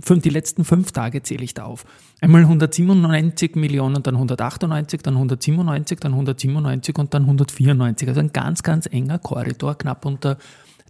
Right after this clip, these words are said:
zweihundert Millionen Euro.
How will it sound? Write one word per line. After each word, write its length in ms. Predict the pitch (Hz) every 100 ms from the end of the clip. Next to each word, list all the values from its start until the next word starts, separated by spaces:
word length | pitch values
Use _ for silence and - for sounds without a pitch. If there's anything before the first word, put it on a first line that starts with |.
| _
zweihundert 720 | - 110 117 147 156 151 - - _ -
Millionen 600 | 139 143 131 117 143 156
Euro. 520 | - 113 117 147 190